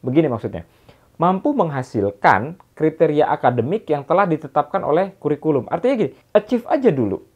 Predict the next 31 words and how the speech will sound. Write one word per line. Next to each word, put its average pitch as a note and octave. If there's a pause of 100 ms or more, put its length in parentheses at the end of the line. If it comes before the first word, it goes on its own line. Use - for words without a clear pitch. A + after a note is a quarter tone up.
(280)
kurikulumnya. G#2
Kurikulum A3+
belum A3
selesai A#3+
sudah E3
dikomentarin. A#2 (160)
Kurikulum A3+
belum A3
nampak G#3+
hasilnya, G#3
kita A#3
tahu C#3
kan C3+ (400)
bahwa A#2+
pendidikan A#2
itu B2
paling C#3+
cepat -
lima C3
tahun. E2+ (400)
Ya A3
berikanlah C#4
kesempatan D3
itu -
sampai F3+
lima D#3
tahun. G#2+
Ketika A3+
lima A3+
tahun, G3+ (560)
kita F#3+